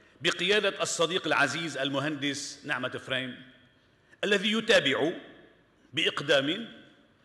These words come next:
وصلابة والتزام إرث والد تَجَلَّى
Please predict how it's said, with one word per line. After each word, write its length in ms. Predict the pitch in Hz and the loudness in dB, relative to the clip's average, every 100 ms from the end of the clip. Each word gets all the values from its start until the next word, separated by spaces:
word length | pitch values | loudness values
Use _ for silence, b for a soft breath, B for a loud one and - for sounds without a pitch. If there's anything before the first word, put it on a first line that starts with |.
| - | -4
وصلابة 880 | 170 175 160 147 131 160 180 220 202 - - 127 | -2 2 2 2 0 0 -4 -6 -12 -20 -16 0
والتزام 840 | 165 151 131 131 147 202 208 - - _ b b b b b _ | 0 0 0 0 0 -6 -14 -20 -20 _ b b b b b _
إرث 260 | 233 208 208 | -2 0 2
والد 720 | 196 214 165 131 120 117 143 - - _ _ _ _ _ _ _ | 4 6 4 0 -2 -6 -8 -16 -20 _ _ _ _ _ _ _
تَجَلَّى 840 | 196 170 220 208 190 180 - - | 0 2 2 2 4 4 2 -12